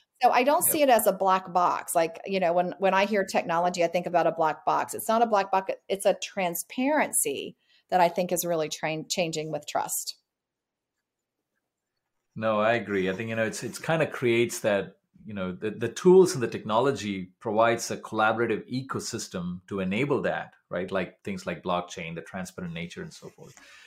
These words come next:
Speaker 2: But fundamentally, I think it's also the fact that centralized systems, you know, th-, there's, the whole world has gone through centralization, decentralization, back from, you know, Web one, Web two, right? Uh, so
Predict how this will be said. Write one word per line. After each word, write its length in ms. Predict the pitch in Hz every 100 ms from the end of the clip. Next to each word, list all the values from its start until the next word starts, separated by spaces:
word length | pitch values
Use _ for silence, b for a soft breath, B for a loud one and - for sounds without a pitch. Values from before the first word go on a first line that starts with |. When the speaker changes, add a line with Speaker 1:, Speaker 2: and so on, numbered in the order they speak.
| B
Speaker 2:
But 160 | 160 160
fundamentally, 600 | 190 190 156 151 139 117
I 80 | -
think 180 | 117
it's 140 | 113 92
also 340 | 113 117 -
the 100 | 101
fact 380 | 98 101 101 98
that 260 | 92 87 - _ _ _ -
centralized 680 | - 143 135 143 135 123 120
systems, 880 | - 113 - 104 95 92 - - -
you 100 | 90
know, 160 | 90
th-, 200 | 95 120
there's, 240 | 139 160 -
the 180 | 135
whole 240 | 127 226 196
world 280 | 120 123 120
has 120 | 113
gone 260 | 113 107
through 140 | 98 101
centralization, 1040 | - 113 101 104 98 90 98 90 98 90
decentralization, 960 | 95 92 92 82 85 78 80 82 - - -
back 260 | 92 87 -
from, 240 | 92 87
you 80 | 92
know, 160 | 92 87
Web 240 | 87 95 -
one, 320 | 113 123 101
Web 200 | 95 -
two, 280 | 156 151 101
right? 280 | 101 196 B B B -
Uh, 220 | 92 87
so 400 | - 123 117 104